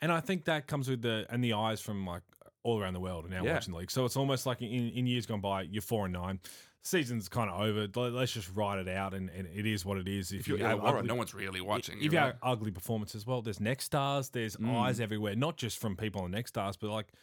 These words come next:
Speaker 1: there's interest around the world watching this league. No one wants to see teams continue to struggle, go down the same path. So hang on, we, we do have to make a move because there are gonna be those eyes on us. And also,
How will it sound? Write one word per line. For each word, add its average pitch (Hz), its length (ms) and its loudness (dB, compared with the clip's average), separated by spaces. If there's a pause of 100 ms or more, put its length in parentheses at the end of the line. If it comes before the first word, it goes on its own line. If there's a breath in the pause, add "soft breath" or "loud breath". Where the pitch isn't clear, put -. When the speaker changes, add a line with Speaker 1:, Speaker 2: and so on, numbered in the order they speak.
(180 soft breath)
Speaker 1:
there's 131 160 2
interest 135 320 2
around 110 180 2
the 101 80 0
world 104 240 2
watching 98 260 -2
this 92 140 -4
league. 135 340 0 (920 loud breath)
No 160 260 6
one 185 80 4
wants 190 200 2
to 196 80 -4
see 175 180 2
teams 123 280 2
continue 110 340 0
to 95 80 0
struggle, 101 340 2
go 104 180 2
down 101 180 0
the 95 80 -2
same 92 240 -2
path. 95 260 -2
So 131 140 0
hang 131 200 2
on, 120 100 2
we, 123 160 2
we 131 140 2
do 147 120 0
have 156 120 0
to - 80 -6
make 98 200 0
a 92 60 -4
move 90 300 -2
because 120 340 0
there 120 180 2
are 117 140 2
gonna 113 160 -2
be 110 140 0
those 107 220 0
eyes 101 260 0
on 104 80 -2
us. 110 160 -4
And 139 120 2
also, 104 460 0